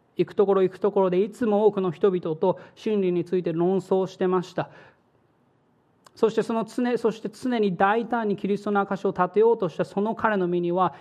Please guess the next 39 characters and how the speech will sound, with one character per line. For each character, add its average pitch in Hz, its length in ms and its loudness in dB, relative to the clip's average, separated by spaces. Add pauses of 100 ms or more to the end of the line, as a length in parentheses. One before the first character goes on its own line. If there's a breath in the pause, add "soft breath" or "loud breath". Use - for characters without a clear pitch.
光 233 460 -4
を 190 60 2
憎 185 400 0
む 214 100 0
者 180 240 0
た 165 140 -4
ち - 140 -14
か 170 100 -2
ら 165 100 -4
の 175 220 0 (180 loud breath)
厳 202 220 -2
し 208 280 -4
い - 60 -4 (100)
迫 185 280 -2
害 185 240 0
を 196 220 2 (120)
受 220 200 2
け - 20 -4
て 185 100 -2
た 156 140 -4
わ 151 120 -6
け 156 120 -4
で 147 80 -4
す。 - 240 -16 (2500 soft breath)
ど 196 140 4
こ 214 120 2
に 247 100 0
行 254 80 -4
っ - 40 -20
て 269 80 0
も 254 100 0
そ - 120 0
れ 185 80 4
は 180 100 6
あ 180 60 2
り 180 80 2
ま 180 120 0
し 175 100 -16
た。 - 160 -2